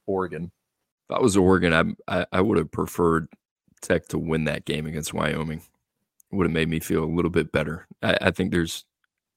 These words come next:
Speaker 2: created sense of urgency. You have this game at home. There is a ton of momentum behind the Texas Tech program, even with that loss.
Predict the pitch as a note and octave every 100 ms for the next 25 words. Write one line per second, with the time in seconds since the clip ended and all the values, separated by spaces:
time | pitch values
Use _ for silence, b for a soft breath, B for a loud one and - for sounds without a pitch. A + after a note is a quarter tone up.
0 | _ _ - - G2 F#2 F2 D#2+ F#2 F2
1 | F2+ E2+ F2 E2+ - F2+ E2+ F2 F2 F2
2 | E2+ - E2+ F2 D#2+ F2+ E2+ E2+ F#2+ E2
3 | E2 D2 - - F#2+ D#2+ D#2 E2+ D#2+ D#2
4 | D#2+ _ _ _ _ b _ _ _ -
5 | - F#2+ D#2 D#2 - F#2 - D2 - E2+
6 | - F2+ F2 D#2 D#2 E2+ G2 D#2+ D#2 D#2
7 | D#2 D#2+ D#2+ E2 -